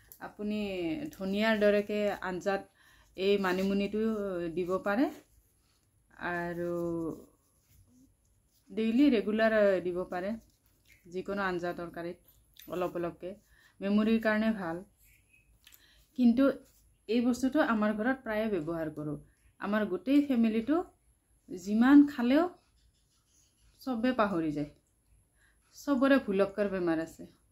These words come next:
খায়ো কামত দিয়া নাই। কিজানি আমাৰ পৰিমাণ বেছি হৈছে নেকি খোৱাত। আৰু এইটো হৈছে পিয়াৰাৰ পাত, মধুৰিআমৰ পাত, গুৱাভাৰ পাত, যোনে যি কয়।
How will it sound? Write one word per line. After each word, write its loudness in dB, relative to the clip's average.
খায়ো 4
কামত 2
দিয়া 2
নাই। -2
কিজানি -2
আমাৰ 4
পৰিমাণ 4
বেছি 4
হৈছে 4
নেকি 0
খোৱাত। 4
আৰু 0
এইটো 2
হৈছে 2
পিয়াৰাৰ 2
পাত, 0
মধুৰিআমৰ -2
পাত, 2
গুৱাভাৰ 0
পাত, -2
যোনে -4
যি 0
কয়। -8